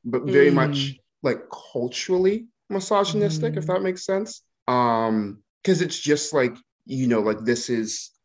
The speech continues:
Speaker 1: how my culture views women. This is, like, their role in our society."
Speaker 2: That is not an
Speaker 1: Um,
Speaker 2: excuse for you to be trash. That's not
Speaker 1: well,
Speaker 2: an
Speaker 1: it,
Speaker 2: excuse.
Speaker 1: obviously it's not an excuse, but, like,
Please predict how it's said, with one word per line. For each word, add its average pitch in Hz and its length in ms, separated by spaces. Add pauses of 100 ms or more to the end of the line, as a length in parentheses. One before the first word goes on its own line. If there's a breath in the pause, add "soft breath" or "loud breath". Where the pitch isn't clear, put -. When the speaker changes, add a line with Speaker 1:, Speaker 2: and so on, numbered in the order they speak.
(220)
Speaker 1:
how 143 280
my 117 240
culture 110 760
views 110 420
women. 104 500
This 104 240
is, 101 140
like, 104 260
their 107 160
role 98 320
in 101 80
our 92 140
society." 92 920
Speaker 2:
That 285 280
is 220 100
not 220 200
an 196 60
Speaker 1:
Um, 170 60
Speaker 2:
excuse 214 440
for 180 80
you 180 180
to 160 100
be 160 160
trash. 151 600
That's 277 160
not - 100
Speaker 1:
well, 202 100
Speaker 2:
an - 20
Speaker 1:
it, 202 60
Speaker 2:
excuse. - 160
Speaker 1:
obviously 214 400
it's 190 100
not 185 140
an 151 60
excuse, - 360
but, 147 140
like, 131 160